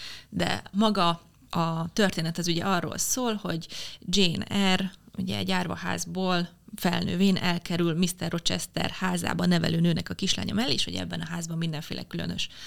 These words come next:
zajok vannak, mint hogyha kísértet járnál kastélyt, van egy nagyon nyomasztó légkör és olyan furcsa történések. Természetesen mister Rochester és Jane Eyre egymásba szeretnek mindenféle társadalmi és kor különbség dacára. Hm, mindenféle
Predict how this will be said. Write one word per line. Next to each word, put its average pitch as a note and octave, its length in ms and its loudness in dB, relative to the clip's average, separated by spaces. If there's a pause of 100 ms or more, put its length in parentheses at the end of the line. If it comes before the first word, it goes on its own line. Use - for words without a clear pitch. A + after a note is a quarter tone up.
(240)
zajok F3+ 480 2
vannak, E3+ 420 0
mint F3+ 160 -10
hogyha - 220 -10
kísértet F#3 540 0
járnál F3+ 340 2
kastélyt, F3 380 -4
van E3+ 120 -2
egy E3 80 -2
nagyon E3 340 -2
nyomasztó D#3+ 520 -6
légkör F3 360 -4
és - 160 -2
olyan - 140 -4
furcsa - 340 -4
történések. G#3 720 2 (160)
Természetesen D#3+ 640 4
mister - 260 0
Rochester - 420 -2
és D3+ 160 -6
Jane D#3 220 -2
Eyre D#3 140 -4
egymásba A3 400 2
szeretnek E3+ 500 -2
mindenféle - 680 -4
társadalmi - 680 -2
és - 160 2
kor D#3 260 -6 (180)
különbség E3 560 2
dacára. D#3 560 -2 (960)
Hm, F#3 160 4 (320)
mindenféle D#3 540 -4